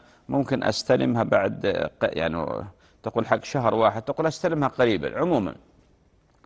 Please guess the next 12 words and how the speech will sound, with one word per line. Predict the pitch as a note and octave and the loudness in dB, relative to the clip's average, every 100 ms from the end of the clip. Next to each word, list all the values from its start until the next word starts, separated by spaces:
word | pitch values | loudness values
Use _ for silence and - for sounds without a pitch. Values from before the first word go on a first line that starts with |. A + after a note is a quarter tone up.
| - | -8
أختي | A#2 D3 | -4 -4
الفاضلة، | B2+ D3+ C3+ B2+ | 2 4 4 2
يعني، | D#2 G#2+ F2+ G2+ | 0 0 -2 -2
الجمعية | G#2+ B2 B2 E3 C#3+ G#2+ G2 | -2 -2 0 2 2 4 2
هذه | F2 F2+ - _ _ _ _ _ - | 2 -2 -6 _ _ _ _ _ -4
<clears throat> | F3 A#2 - | -2 -2 -2
اللي | A#2 | 0
ما | A#2 C3 | 2 2
يعرفها | B2 B2+ B2 G#2+ | 2 2 0 -4
من | G#2 | -2
المشاهدين | G#2 G#2 G2+ G#2 G2 G#2 A2+ A2+ | -2 -4 -2 -2 0 -2 0 -2
والمشاهدات، | F2+ F2+ G2 F#2+ G2+ A#2+ | -2 -6 -2 -2 2 2